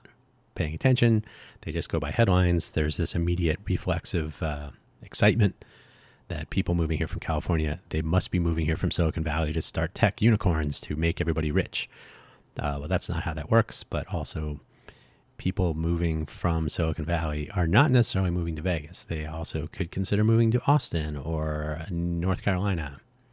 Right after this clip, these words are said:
uh, Research Triangle perhaps, or somewhere in New York, or somewhere in Utah, or somewhere in Arizona. There are, there are a myriad of choices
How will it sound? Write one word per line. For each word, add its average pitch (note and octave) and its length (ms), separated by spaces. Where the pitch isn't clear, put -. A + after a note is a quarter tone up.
uh, D2 340
Research D#2 280
Triangle D#2 480
perhaps, - 400
or F#2+ 240
somewhere E2+ 300
in E2 40
New D#2 60
York, D2 400
or D#2 540
somewhere D#2 400
in D#2 200
Utah, D2+ 420
or D#2+ 260
somewhere D#2+ 240
in F2+ 80
Arizona. G2+ 480
There F2 140
are, D#2 200
there E2 160
are D#2+ 80
a D#2 60
myriad F2 520
of D#2 120
choices - 560